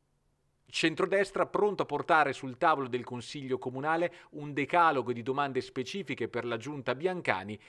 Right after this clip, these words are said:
con la necessità di fare chiarezza sulla questione.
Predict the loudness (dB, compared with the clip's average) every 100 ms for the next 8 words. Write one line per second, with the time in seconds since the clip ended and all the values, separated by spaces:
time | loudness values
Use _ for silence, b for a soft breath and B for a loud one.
0 | b _ -2 2 0 -2 -6 -4 -2 -2
1 | -4 -4 2 2 2 2 0 -2 -8 -2
2 | -2 0 -2 0 0 -2 -12